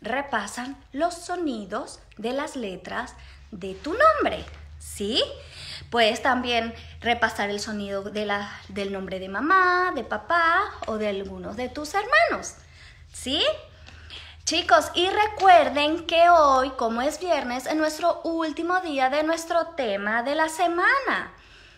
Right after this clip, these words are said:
A ver, ¿quién me recuerda cuál es el tema? ¿Cuál fue el tema de nuestra semana?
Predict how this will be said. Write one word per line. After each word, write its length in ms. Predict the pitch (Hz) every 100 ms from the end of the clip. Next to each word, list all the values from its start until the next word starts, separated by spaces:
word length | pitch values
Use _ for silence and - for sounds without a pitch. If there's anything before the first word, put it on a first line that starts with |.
| -
A 140 | 285
ver, 340 | 277 339 302 220 -
¿quién 240 | 262 254
me 120 | 285
recuerda 460 | 311 339 302 277 277
cuál 240 | 294 269
es 160 | 277 277
el 120 | 294
tema? 460 | - 294 294 254 185
¿Cuál 220 | 220 214
fue 180 | - 247
el 80 | 247
tema 300 | 262 262 262
de 120 | 262
nuestra 340 | 262 262 269 277
semana? 680 | 285 277 294 392 359 196